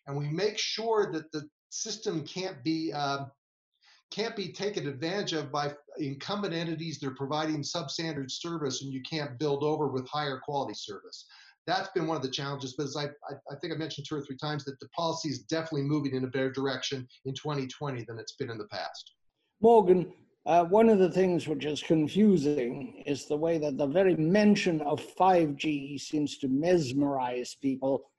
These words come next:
Speaker 2: and also at the same time to make them unable to move. It freezes them. It's coming. You know, we used to see something very similar with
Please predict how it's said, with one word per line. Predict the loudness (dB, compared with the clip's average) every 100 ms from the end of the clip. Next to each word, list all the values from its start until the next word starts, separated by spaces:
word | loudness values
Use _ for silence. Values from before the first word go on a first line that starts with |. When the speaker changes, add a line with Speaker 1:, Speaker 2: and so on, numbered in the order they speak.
| -4
Speaker 2:
and | 0 4
also | 4 4 2 2 -2 -2
at | -2
the | -2
same | -2 2 4 2
time | 0 0 -2 -2
to | -2 -4 _ _
make | 0 0 -2 -4
them | -2 0
unable | 0 0 0 0 0
to | -2 -4
move. | 0 4 6 6 2
It | -2 -6 -6
freezes | -2 0 0 -2 -8 -10
them. | -8 -10 -12 _ _
It's | -4 -4 -6 -8
coming. | -2 0 0 -4 -2
You | 0
know, | 2
we | 2
used | 2 2 0
to | -6
see | -6 -4 -4
something | 0 0 0 0
very | 2 2
similar | 0 0 2 2 -2 -6 _ _
with | 2 2